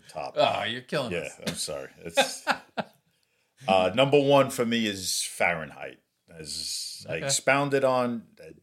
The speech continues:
Speaker 1: it's, it was a perfect album to me. Number two is another nearly perfect album, uh, Falling in Between for me.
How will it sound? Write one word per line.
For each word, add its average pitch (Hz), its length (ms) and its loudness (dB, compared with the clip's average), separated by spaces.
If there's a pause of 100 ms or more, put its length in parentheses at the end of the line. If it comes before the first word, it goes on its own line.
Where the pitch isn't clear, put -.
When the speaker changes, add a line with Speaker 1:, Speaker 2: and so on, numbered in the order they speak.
Speaker 1:
it's, - 540 -8 (420)
it - 180 -20
was 82 180 -20
a - 40 -16
perfect 90 440 -6
album 71 340 -6
to - 120 -20
me. 65 200 -20 (480)
Number 107 260 -2
two 139 360 0
is 113 120 -2
another 113 320 4
nearly 110 480 0
perfect 87 480 -8
album, 82 560 -2
uh, 80 240 -4
Falling 98 480 -4
in 82 140 -8
Between 80 520 -20 (120)
for - 160 -20
me. 76 240 -20